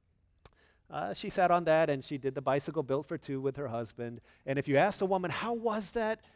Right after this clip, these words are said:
How was it?" "Oh, we did a tandem bicycle. How was it tandem? It wasn't so hard, right?" She's like, "No, it was so easy. It was like the best thing. I was free and I was loving it and it was amazing. I even, as we were going up the hills, I could even take my feet off the pedal and I just kept on going. It was an amazing thing.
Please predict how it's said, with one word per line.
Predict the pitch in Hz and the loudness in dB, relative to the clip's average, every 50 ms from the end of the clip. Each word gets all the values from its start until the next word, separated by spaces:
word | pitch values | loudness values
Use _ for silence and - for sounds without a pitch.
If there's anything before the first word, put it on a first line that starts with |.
| _ _ _ | _ _ _
How | - 208 226 226 | -4 0 0 4
was | 220 226 240 233 185 | 6 6 6 6 6
it?" | 233 226 175 | 4 2 4
"Oh, | 202 220 226 226 | 2 2 4 4
we | 208 220 | 2 2
did | 202 233 226 214 | 2 2 2 2
a | 214 | 2
tandem | - - 214 220 214 220 208 | 0 0 -2 -2 0 0 0
bicycle. | 185 208 214 - - 214 | 2 2 0 2 2 2
How | 190 214 | 2 2
was | 226 214 | 2 2
it | 214 | 0
tandem? | - 208 233 226 226 | 0 0 0 2 2
It | 220 | 4
wasn't | 208 233 226 202 180 | 4 4 4 2 -2
so | - 233 214 196 | -2 0 2 4
hard, | 190 220 226 202 | 4 4 4 4
right?" | 220 233 214 - - - _ _ | 4 2 2 0 -8 -20 _ _
She's | - - 180 | -8 -2 0
like, | 165 170 | 0 0
"No, | 190 202 240 233 226 | -2 -4 -6 -4 -4
it | - 233 247 | -4 -4 -4
was | 269 269 254 - | -2 -2 -2 -2
so | - - - - - 214 220 220 | -4 -4 -6 -4 0 0 0 0
easy. | - 196 214 214 180 214 214 | 0 -2 -6 -6 -4 0 0
It | 214 | 2
was | 214 202 | 2 2
like | 226 220 208 | 0 0 0
the | - 214 | -2 -4
best | 180 220 220 220 - - - | -2 0 0 0 0 -2 -2
thing. | 226 214 214 | -2 -2 0
I | 208 | 0
was | 214 214 208 - | 0 0 -2 -4
free | - - - 240 226 220 220 220 214 | -8 -12 -8 -6 -4 -4 -2 0 0
and | 208 208 | 2 2
I | 202 | 2
was | 208 170 | 0 0
loving | 190 202 208 214 220 220 226 214 | -2 -2 0 2 2 2 0 -2
it | 220 220 | 0 0
and | 220 208 | 2 2
it | 208 208 | 2 2
was | 202 180 | 2 0
amazing. | 196 190 202 214 214 226 180 226 226 190 - - - - | -2 -2 0 0 0 0 0 -2 -4 -4 -6 -12 -6 0
I | - 185 196 | 4 6 6
even, | 226 233 196 240 226 | 6 6 6 6 6
as | 214 202 190 - - | 6 6 4 4 4
we | 202 175 | 4 6
were | 180 | 6
going | 160 120 196 214 214 220 | 6 8 6 6 6 6
up | 214 214 | 2 2
the | - 208 | 2 2
hills, | 185 202 220 214 190 | 4 4 4 4 2
I | 185 | 0
could | 175 202 190 | 0 0 -2
even | 220 214 220 202 | 0 0 -2 -2
take | - - 220 190 | 0 -2 -2 0
my | 202 180 | 0 -2
feet | 180 - - 240 233 - | -2 -2 -2 -4 -4 0
off | 160 202 190 - | 2 2 2 2
the | 196 | 0
pedal | - - - 247 247 226 196 190 185 180 - - - - - - | 0 2 4 6 8 10 10 12 12 10 8 4 -18 -18 -6 0
and | 175 165 175 180 | 2 2 2 2
I | - - 160 202 | 0 -2 -2 -2
just | - 180 151 - - | -2 -2 -6 -6 -4
kept | - 196 185 - 190 | -2 -2 -2 -2 -4
on | 185 190 | -8 -6
going. | 170 180 170 156 156 | -2 0 0 0 0
It | 151 | -2
was | 151 143 127 | -4 -2 -4
an | 147 131 | -4 -4
amazing | 135 143 147 147 - 156 139 | -2 -2 -4 -4 -4 -6 -12
thing. | 120 - 127 117 110 104 | -10 -10 -10 -12 -12 -14